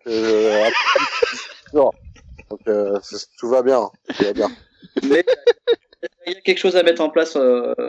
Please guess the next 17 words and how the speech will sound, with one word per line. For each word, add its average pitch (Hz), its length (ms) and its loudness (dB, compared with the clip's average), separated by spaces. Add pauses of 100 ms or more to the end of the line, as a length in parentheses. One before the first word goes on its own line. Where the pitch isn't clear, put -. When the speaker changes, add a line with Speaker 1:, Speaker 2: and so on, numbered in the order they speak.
(140)
Speaker 2:
dans 135 160 2
le 139 60 0
milieu 135 180 0
du, 123 240 -4
du 123 180 -2
comics. 123 280 2 (180)
C'est - 80 -20
pas 135 140 2
ça. - 360 -14 (1400)
Speaker 1:
Ouais, 143 240 2
je 123 100 -4
pense, 139 380 -2
ouais, 120 120 4
mais 117 120 0
c'est 117 160 -8
ça. 139 260 -2
Mais 117 240 -2